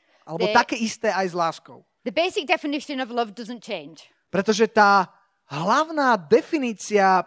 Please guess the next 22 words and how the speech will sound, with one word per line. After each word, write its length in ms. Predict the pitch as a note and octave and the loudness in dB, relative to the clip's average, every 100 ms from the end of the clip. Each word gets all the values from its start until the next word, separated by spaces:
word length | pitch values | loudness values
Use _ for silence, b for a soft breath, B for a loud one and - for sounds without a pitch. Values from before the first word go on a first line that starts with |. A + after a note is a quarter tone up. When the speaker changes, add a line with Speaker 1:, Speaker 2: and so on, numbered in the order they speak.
| - | 0
Speaker 1:
podstata, 640 | B3+ - - A3 - F3 | -2 -2 -4 -2 -4 -2
alebo 180 | F3 F3+ | 0 0
tá 140 | F#3 | -2
podstata 480 | - C4 - B3 G#3 | -2 -2 -2 -4 0
lásky 400 | F#3+ A3+ A#3+ - | 2 2 0 -10
sa 160 | - G3 | -12 -10
nikdy 240 | G#3+ F#3+ F3+ | -10 -8 -6
nemení. 400 | F3+ D3+ A2+ _ _ - | -6 -8 -14 _ _ -12
Speaker 2:
It's, 220 | B3 - | -12 -10
it's 220 | - B3+ | -14 -14
a 20 | |
strong 300 | C#4 - A#3+ | -16 -12 -12
affection. 560 | A3+ G#3+ - - E3 C#3+ _ _ _ _ | -12 -18 -20 -20 -20 -20 _ _ _ _
Speaker 1:
Je 160 | D#3+ G3 G3 | -2 0 2
to, 460 | G3+ G3 G3 F3+ - _ _ | 4 6 6 4 0 _ _
je 200 | F3 F3+ | -6 -6
to 400 | - F#3+ F3 E3+ E3+ | 2 4 6 4 0
s-, 480 | - - - - - | -12 -12 -12 -16 -10
je 140 | F#3 | -10
to 80 | F#3 | -8
silná 480 | F3+ - A#3+ B3 A3 F3+ | -8 -6 -6 -4 -4 -6
príťažlivosť. 960 | F3 G3 - D#3+ C#3 B2 - - _ | -8 -6 -4 -4 -6 -18 -20 -20 _